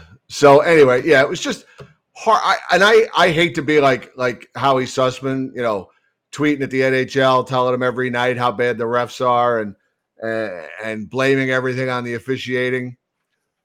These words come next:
But, y-, you know, where there, there was a lot of smoke, where there's smoke, there's fire the other night. That was just horrible.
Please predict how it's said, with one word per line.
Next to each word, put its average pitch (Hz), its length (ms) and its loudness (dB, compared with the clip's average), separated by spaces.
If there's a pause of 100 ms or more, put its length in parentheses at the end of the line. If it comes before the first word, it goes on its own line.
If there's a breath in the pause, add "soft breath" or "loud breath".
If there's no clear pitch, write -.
But, 135 340 2 (400)
y-, 151 80 -20
you 143 360 -4
know, 120 340 0 (320)
where 143 240 4
there, 147 220 6
there 156 140 0
was 156 120 0
a 156 80 -2
lot 165 160 4
of 147 80 2
smoke, 147 480 0
where 139 240 0
there's 131 180 0
smoke, 151 300 0
there's 117 180 -6
fire 117 380 2
the 110 80 -2
other 110 140 -2
night. 107 240 -6
That 143 160 2
was 117 160 -8
just 107 240 -8
horrible. 92 500 -6